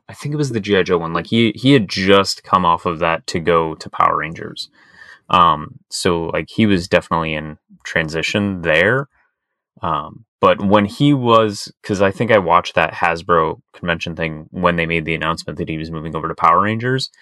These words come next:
and he was very excited on the G I Joe side to be going to Power Rangers. I think it's probably just the first thing he's done with them.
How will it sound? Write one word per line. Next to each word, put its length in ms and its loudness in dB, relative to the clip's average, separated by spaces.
and 140 2
he 100 2
was 320 4
very 240 4
excited 400 -2
on 120 -2
the 60 -6
G 180 -2
I 60 0
Joe 200 -2
side 380 0
to 60 -10
be 360 -4
going 340 0
to 140 -20
Power 240 0
Rangers. 380 2
I 80 0
think 180 -4
it's 140 -6
probably 300 -2
just 380 -6
the 120 -4
first 420 -4
thing 160 2
he's 340 -4
done 440 0
with 380 -2
them. 460 0